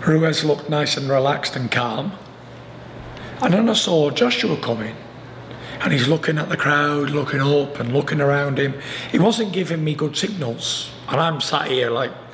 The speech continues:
three, four hours away, four or five hours from New York.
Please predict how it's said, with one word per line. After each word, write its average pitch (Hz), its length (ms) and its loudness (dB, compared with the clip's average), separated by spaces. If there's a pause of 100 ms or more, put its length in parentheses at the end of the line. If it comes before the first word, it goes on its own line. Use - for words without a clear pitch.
(1400)
three, 294 180 4
four 143 320 2
hours 127 320 0
away, 123 280 0
four 147 300 4
or 131 60 0
five 139 280 0
hours 135 280 2
from 127 320 -4
New 120 140 0
York. 123 440 0